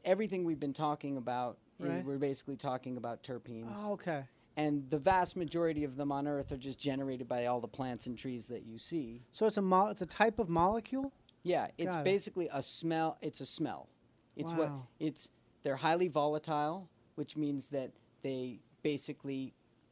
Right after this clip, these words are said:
Speaker 1: with a little bit of heat, enter, uh, i-, suspension into the air,
Speaker 2: Uh-huh.
Speaker 1: which means then you can actually smell them. Um, and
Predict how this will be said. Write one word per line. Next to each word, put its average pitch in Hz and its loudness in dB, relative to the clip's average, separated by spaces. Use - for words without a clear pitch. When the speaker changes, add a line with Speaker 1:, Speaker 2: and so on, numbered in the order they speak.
Speaker 1:
with 139 0
a 120 -4
little 160 2
bit 143 0
of 131 -8
heat, 185 -8
enter, 147 -4
uh, 131 -4
i-, 139 -12
suspension 147 -2
into 135 -4
the 127 -8
air, 135 -2
Speaker 2:
Uh-huh. 143 -6
Speaker 1:
which 170 -6
means 135 -4
then 131 -2
you 135 -2
can 131 -6
actually 117 -10
smell 117 -6
them. 110 -10
Um, 131 -2
and 143 -2